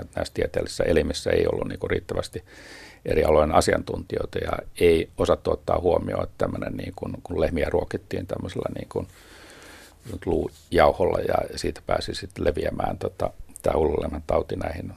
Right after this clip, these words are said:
tämmönen aivosairaus näihin lehmiin, ja se le-, lehmien sairaus sit pääsi leviämään myös ihmisiin,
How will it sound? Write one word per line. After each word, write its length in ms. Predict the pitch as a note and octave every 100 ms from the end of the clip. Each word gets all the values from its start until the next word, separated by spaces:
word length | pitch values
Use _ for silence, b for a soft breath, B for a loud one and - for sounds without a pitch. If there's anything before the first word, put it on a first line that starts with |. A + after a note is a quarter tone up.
| -
tämmönen 260 | - G1+ A#1
aivosairaus 640 | D#2 - - G1+ G1+ -
näihin 320 | E2 D#2 F2
lehmiin, 480 | F2+ F#2 F2+ D#2 D#2
ja 60 | -
se 100 | F2+
le-, 180 | E2+ - _ C3
lehmien 580 | G2+ F2 E2+ E2 E2 -
sairaus 360 | - D#2+ D#2+ -
sit 100 | -
pääsi 240 | - D#2+ F2+
leviämään 500 | D2+ D#2+ D#2 E2 D#2+
myös 200 | D#2 -
ihmisiin, 600 | G#2 E2+ F2+ - - -